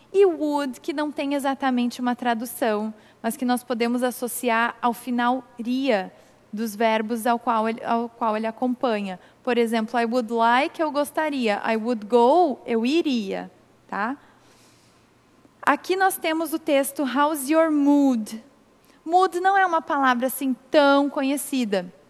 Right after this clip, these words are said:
né? Mood é o equivalente a humor. Então, como está o seu humor? Nesse texto, nós temos alguns verbos modais, tá?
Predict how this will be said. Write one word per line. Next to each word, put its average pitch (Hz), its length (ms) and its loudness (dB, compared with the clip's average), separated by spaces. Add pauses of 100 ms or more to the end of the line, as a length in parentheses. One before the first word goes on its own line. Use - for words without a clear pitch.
né? 214 320 0 (260)
Mood 277 380 -2
é 302 160 2
o 302 40 2
equivalente 269 680 -2
a 277 80 2
humor. 269 640 2 (160)
Então, 214 340 -4
como 349 320 0
está 302 400 0
o 285 80 -2
seu 269 460 -2
humor? 254 720 2 (560)
Nesse 339 320 0
texto, 302 500 -2
nós 277 340 -2
temos 269 560 0 (280)
alguns 285 560 0
verbos 302 420 0
modais, 247 720 -4 (280)
tá? 220 280 -4